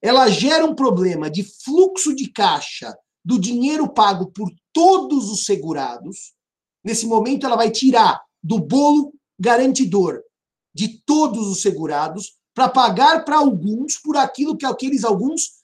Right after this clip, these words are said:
não tinham direito pela apólice. Isso, pra mim, é um grande problema jurídico,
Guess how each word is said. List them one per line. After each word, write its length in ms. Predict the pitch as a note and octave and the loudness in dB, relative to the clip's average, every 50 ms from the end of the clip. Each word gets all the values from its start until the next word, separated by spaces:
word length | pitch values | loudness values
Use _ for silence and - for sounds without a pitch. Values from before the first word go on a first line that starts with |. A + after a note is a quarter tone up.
| _ _ | _ _
não 560 | - G3+ A3+ B3+ D#4 E4 F4 F4+ F4+ F4+ F4 - | -4 -2 0 2 4 4 4 2 0 -2 -8 -10
tinham 440 | - - C4 C#4+ D4+ D#4 D#4 D4+ C#4 | -6 -4 -4 -2 -2 -2 -2 -2 -2
direito 480 | A#3 A#3+ A3 G3 G3 G3+ G3+ F#3+ - G3 | -4 -2 2 2 2 2 2 -2 -8 -8
pela 240 | G3+ G#3 G3 F#3+ | -8 -6 -6 -6
apólice. 640 | F#3 - - C#3 B2 - A#2 - - - - - _ _ _ _ _ _ _ _ | -8 -8 -12 -16 -16 -18 -18 -20 -18 -18 -18 -20 _ _ _ _ _ _ _ _
Isso, 300 | C4 - D#4+ - C#4+ - | -2 -2 0 0 -2 -2
pra 180 | - G3 E3+ | -2 -2 -2
mim, 140 | F3 G#3+ A#3 A3 - - _ _ - | -2 -4 -6 -8 -12 -16 _ _ -4
é 100 | A#3 A#3+ | -2 -2
um 180 | B3 B3 A#3+ G#3 | -2 -2 -4 -6
grande 580 | D#3+ D3 G#3+ B3+ C4+ C#4+ D#4 D4+ C4+ C4+ C4+ C4 | -6 -2 -2 0 2 2 2 0 0 -2 -4 -4
problema 640 | - B3+ A#3 G3+ D#3+ D#3+ F#3+ G#3 A3 G#3+ G#3+ G#3 | -2 0 0 0 2 2 2 2 2 0 -2 -4
jurídico, 680 | F#3+ E3+ F#3 F3+ D#3 C#3 C3 - - - _ _ - _ | -6 -6 -8 -8 -10 -12 -14 -14 -20 -20 _ _ -20 _